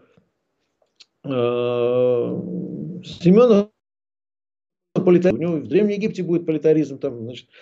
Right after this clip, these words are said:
там где-нибудь в Скандинавии средневековье находит политаризм, у него всё политаризм. А, а она не исторична, эта концепция. А, м, тот же Чижков в концепции этократии показывает, как,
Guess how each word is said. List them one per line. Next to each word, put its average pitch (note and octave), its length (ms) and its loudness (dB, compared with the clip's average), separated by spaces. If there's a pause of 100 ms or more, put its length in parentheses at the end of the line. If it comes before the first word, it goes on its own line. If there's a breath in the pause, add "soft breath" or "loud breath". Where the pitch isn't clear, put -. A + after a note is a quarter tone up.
(140 soft breath)
там A#2+ 120 -6
где-нибудь - 420 -4
в - 320 -20
Скандинавии E3+ 640 2
средневековье D3+ 600 -2
находит C#3 300 -4
политаризм, C3+ 340 -2
у - 40 -8
него F#3 80 -6
всё F#3+ 120 -6
политаризм. A2+ 520 -6 (640 loud breath)
А, C#3 840 2 (920)
а E3 300 4 (340)
она G3+ 420 0 (100)
не A3 240 -2
исторична, A3+ 460 0
эта F#2 140 -16
концепция. - 720 -16
А, D3 340 -4 (460 loud breath)
м, C#3 340 -10
тот F#3 200 4
же E3 160 -2
Чижков G#3 640 -2
в D#3 420 -12
концепции F#3 460 2
этократии F#3 420 0
показывает, E3+ 600 0
как, D3 240 -4